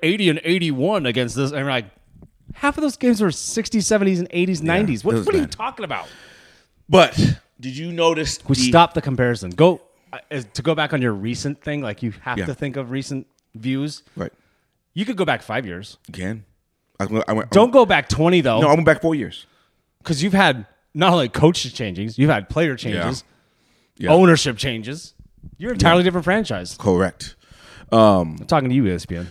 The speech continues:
Speaker 2: you know that, uh,
Speaker 1: S P N.
Speaker 2: in that forty-niners Rams game, with four seconds left, right? It was, the score was thirty to twenty.
Speaker 1: Yeah, yeah.
Speaker 2: And then the Rams kicked the field goal.
Speaker 1: Silly.
Speaker 2: You know why?
Speaker 1: The,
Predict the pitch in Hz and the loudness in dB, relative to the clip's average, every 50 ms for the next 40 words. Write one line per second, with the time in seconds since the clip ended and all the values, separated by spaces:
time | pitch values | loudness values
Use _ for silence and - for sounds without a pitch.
0 | - - 101 131 165 170 165 156 151 139 143 135 127 - 113 120 117 110 101 95 | -10 -2 0 2 4 6 8 8 8 8 8 6 6 6 6 6 6 6 6 4
1 | 85 78 - 95 - - - - 101 101 104 - _ - 143 156 160 160 151 139 | 2 -2 -6 -10 -16 -16 -14 -12 -10 -10 -10 -10 _ -2 0 2 4 4 4 4
2 | - - 139 135 127 120 127 123 107 110 110 113 117 113 98 95 92 87 80 - | 4 4 4 6 6 6 4 4 2 2 0 0 0 0 -2 -4 -4 -4 -6 -10
3 | _ - - _ _ _ - _ _ _ _ _ _ _ _ _ _ - 123 120 | _ -20 -20 _ _ _ -20 _ _ _ _ _ _ _ _ _ _ -4 -4 -4
4 | - - 135 139 - - 143 123 127 107 107 98 87 - 90 90 98 - - 95 | 0 2 2 4 4 4 2 2 2 2 0 0 0 0 -2 -4 -4 -4 -4 -6
5 | 95 98 95 - - - _ _ _ - 92 - - 110 107 104 98 - - 101 | -4 -4 -6 -8 -12 -18 _ _ _ -14 -14 -6 0 2 2 2 2 0 -2 -2
6 | 101 101 101 98 90 - - 101 90 82 78 - - 92 90 87 87 82 82 80 | -2 -2 -2 -6 -6 -6 -6 -6 -6 -6 -8 -10 -8 -6 -6 -6 -6 -8 -10 -14
7 | - - - - - - 98 95 95 95 92 90 95 101 101 - - - _ - | -18 -20 -20 -18 -10 -6 -2 0 0 2 2 2 2 2 0 -2 -6 -12 _ -16
8 | - - 92 - 127 120 95 87 - - _ _ _ _ _ - - - - - | -14 -10 -4 -2 -2 0 -2 -4 -6 -10 _ _ _ _ _ -18 -14 -12 -12 -10
9 | 92 82 82 82 85 - - _ _ _ _ _ _ _ _ _ _ - - - | -10 -10 -10 -12 -12 -14 -18 _ _ _ _ _ _ _ _ _ _ -12 -8 -6
10 | 95 90 87 85 87 95 - - - - _ _ _ _ _ - - _ _ - | -4 -2 0 0 0 -2 -4 -6 -12 -20 _ _ _ _ _ -20 -20 _ _ -20
11 | - _ _ _ _ _ _ _ - _ _ _ _ _ _ - - _ _ _ | -20 _ _ _ _ _ _ _ -20 _ _ _ _ _ _ -20 -20 _ _ _
12 | - 101 98 95 92 95 95 92 92 92 | -8 -6 -4 -4 -4 -4 -6 -6 -8 -10